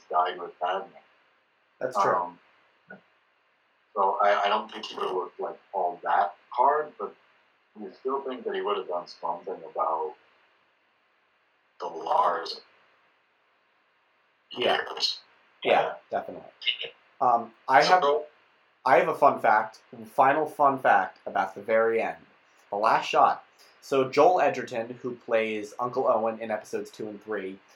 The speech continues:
Speaker 2: he was actually not on set for the filming of this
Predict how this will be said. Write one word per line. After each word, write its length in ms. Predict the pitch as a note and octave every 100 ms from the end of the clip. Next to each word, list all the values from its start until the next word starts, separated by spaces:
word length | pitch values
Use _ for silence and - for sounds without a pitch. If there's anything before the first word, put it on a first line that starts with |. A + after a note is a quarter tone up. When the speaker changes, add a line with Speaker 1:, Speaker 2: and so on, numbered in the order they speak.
| _ _
Speaker 2:
he 60 | D#3
was 140 | F#3
actually 400 | G3+ F3+ D#3 C3
not 420 | A2+ A2 A2+ A#2+ -
on 220 | A2 G#2
set 440 | G2 C#3 B2+ - - _ _ -
for 260 | G#2 G2
the 120 | F#2+ -
filming 380 | - A2 G#2
of 100 | F#2+
this 420 | - F#2 - -